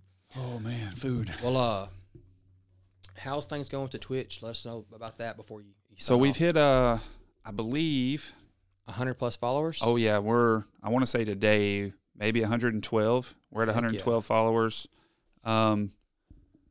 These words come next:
Speaker 1: so that's kinda blown up. I looked at the
Speaker 2: Your increase rate is
Speaker 1: Oh, it's
Speaker 2: dramatically
Speaker 1: crazy. From, like, January the ninth to February the seventh is what I pulled up the other day. Sixty-five followers.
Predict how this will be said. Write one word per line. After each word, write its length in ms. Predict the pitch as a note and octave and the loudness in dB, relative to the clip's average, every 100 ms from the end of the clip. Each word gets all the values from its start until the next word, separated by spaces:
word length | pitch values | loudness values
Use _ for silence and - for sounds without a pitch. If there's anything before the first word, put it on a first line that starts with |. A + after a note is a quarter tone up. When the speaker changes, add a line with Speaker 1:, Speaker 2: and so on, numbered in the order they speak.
| _ _ - _ _ - - - - | _ _ -20 _ _ -20 -16 -16 -10
Speaker 1:
so 180 | - A2+ | -2 2
that's 220 | A#2+ B2+ | 2 4
kinda 220 | D#3+ C#3 | 2 2
blown 320 | A2+ B2+ C3 | 2 2 4
up. 280 | B2 B2+ - - | 4 2 -4 -8
I 120 | A2 | -4
looked 240 | A#2 C3 B2+ | -2 -4 -4
at 120 | A2+ | -2
the 500 | A#2 A#2 A2+ A2 A2 - _ _ _ _ _ _ | 0 2 2 0 -2 -12 _ _ _ _ _ _
Speaker 2:
Your 140 | - C3+ | -14 -10
increase 520 | A#2 C3 C3 G#2 - | -8 -8 -8 -10 -10
rate 200 | G2 F2+ | -12 -14
is 240 | F#2+ - - | -20 -20 -6
Speaker 1:
Oh, 60 | A2+ | -2
it's 100 | A#2+ | 0
Speaker 2:
dramatically 280 | G#2+ A2 G#2+ | 0 -2 2
Speaker 1:
crazy. 360 | B2+ B2 G2+ | 2 2 0
From, 240 | F2+ B2 A#2 | -2 0 2
like, 240 | A#2+ G2 | 0 0
January 720 | - B2 D3+ E3 E3 D#3 D3 | -2 0 0 0 0 2 0
the 140 | B2 G#2 | -2 -2
ninth 800 | G2+ G#2 G#2 A#2+ B2+ - - - _ _ _ _ _ | -2 -2 -2 -2 -4 -8 -20 -20 _ _ _ _ _
to 120 | - - | -16 -14
February 580 | - A2+ A#2+ A#2 A#2 | -4 -2 0 0 0
the 100 | G#2 | 0
seventh 560 | F#2+ - G#2+ G2+ G2 - | 0 0 0 -4 -6 -10
is 100 | G2 | -4
what 140 | G#2 | -2
I 80 | G2 | -2
pulled 280 | F#2+ - G2 | -4 -8 -6
up 140 | F#2+ | -8
the 120 | - G2 | -6 -8
other 140 | G2 | -8
day. 220 | F#2+ - | -10 -8
Sixty-five 720 | - - A#2 - A#2 - G2+ | -4 -2 -2 -4 -4 -2 -2
followers. 540 | - G2 A#2+ - - | -2 -6 -6 -10 -10